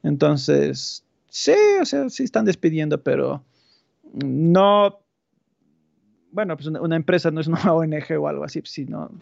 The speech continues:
si no tiene puestos que realmente están dando frutos, pues obviamente los cortan y ya está.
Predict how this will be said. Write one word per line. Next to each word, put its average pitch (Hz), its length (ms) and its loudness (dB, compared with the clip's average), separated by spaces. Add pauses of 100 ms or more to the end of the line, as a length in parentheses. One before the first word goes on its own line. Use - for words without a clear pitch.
(320)
si - 80 -18
no 151 80 -12
tiene 151 280 -2
puestos 165 420 0
que 151 100 -4
realmente 151 400 0
están 143 600 -4
dando 143 340 0
frutos, 160 440 2
pues 131 320 -12
obviamente 147 420 -4
los - 160 -8
cortan 269 400 0
y - 60 -6
ya - 60 -4
está. - 260 -12